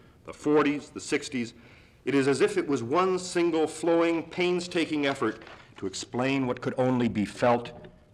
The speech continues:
to portray what could not be seen, the holiness of place. August leg-, legislators like State Senator Clinton Anderson could never understand why the Taos people needed all that land.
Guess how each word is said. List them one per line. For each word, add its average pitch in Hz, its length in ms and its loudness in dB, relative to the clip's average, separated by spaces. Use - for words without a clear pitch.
to - 80 -14
portray 113 640 -4
what 101 200 -8
could 101 160 -10
not 104 380 -2
be 98 120 -2
seen, 82 500 -10
the 85 80 -10
holiness 101 460 -6
of - 140 -16
place. 78 400 -12
August 143 500 2
leg-, 139 380 -2
legislators 107 840 0
like 101 160 -6
State - 280 -2
Senator 139 360 -2
Clinton 139 340 -4
Anderson 110 480 -2
could 139 140 0
never 165 280 4
understand 135 720 0
why 107 120 0
the 107 100 -4
Taos 135 340 -4
people - 320 -4
needed 123 400 0
all 98 200 0
that 101 240 -2
land. 104 420 -2